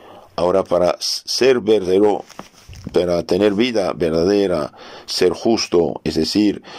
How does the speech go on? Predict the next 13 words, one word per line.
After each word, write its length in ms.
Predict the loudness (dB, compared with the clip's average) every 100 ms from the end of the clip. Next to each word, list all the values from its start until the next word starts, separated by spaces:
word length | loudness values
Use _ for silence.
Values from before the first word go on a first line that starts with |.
| -18 -12
merecer 720 | -4 0 2 2 2 2 0 -6 _ -20 -20 _ _
la 180 | -4 0
vida 220 | 2 2
eterna, 760 | 0 -2 -2 0 0 0 -2 -4
hace 320 | -4 -2 -2
falta 800 | 0 0 0 0 0 0 -2 -8 _ -20 -20 -20 -20 -8
vivir 680 | -2 -2 0 2 2 2 -2
según 500 | -2 0 0 0 2
derecho 480 | 2 4 2 2 0
y 20 |
justicia. 920 | 0 -2 0 -2 0 0 0 -2 -6 -14 _ _ _ _ -20 -20 -20 -18 -4
No 280 | 0 2 2
hace 360 | 2 2 2